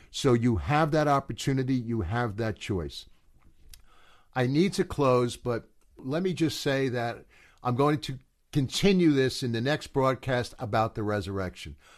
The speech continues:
I'm going to get into the resurrection and the evidence for the resurrection,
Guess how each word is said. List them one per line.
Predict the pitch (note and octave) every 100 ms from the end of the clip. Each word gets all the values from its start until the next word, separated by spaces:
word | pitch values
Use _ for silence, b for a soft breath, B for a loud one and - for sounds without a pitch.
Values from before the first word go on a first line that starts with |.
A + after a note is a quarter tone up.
| b
I'm | A#2 G#2+
going | C3 C#3
to | - C#3+
get | A#2+ B2+
into | B2+ B2+ - B2+ A#2+
the | G#2
resurrection | A2 B2 A#2 A#2 A#2 - A#2+ A#2 -
and | A2 G#2
the | G2+
evidence | A2+ A#2 A#2 A2+ G#2+
for | -
the | F#2+
resurrection, | G2 G2 F2+ G2 G2 F#2 - E2+